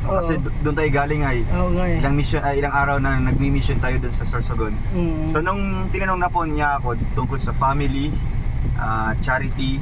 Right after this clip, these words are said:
Speaker 2: and then pagkatapos ng love life. So, talagang ano, um, sinagot ko lang po siya, no? Based lang din sa akin, no?
Speaker 1: Mm.
Speaker 2: Bale, kung ano yung nasa isip ko, nasa puso ko, yun lang din yung sinagot ko, no? Kaya,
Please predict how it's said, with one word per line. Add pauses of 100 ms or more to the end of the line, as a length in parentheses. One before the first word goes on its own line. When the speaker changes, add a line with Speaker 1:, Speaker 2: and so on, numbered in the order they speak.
(120)
Speaker 2:
and
then
pagkatapos
ng
love
life. (800)
So,
talagang
ano,
um, (300)
sinagot
ko
lang
po
siya,
no? (320)
Based
lang
din
sa
akin, (180)
no? (320)
Speaker 1:
Mm.
Speaker 2:
Bale, (240)
kung
ano
yung (280)
nasa
isip
ko,
nasa
puso
ko, (480)
yun
lang
din
yung
sinagot
ko, (240)
no?
Kaya,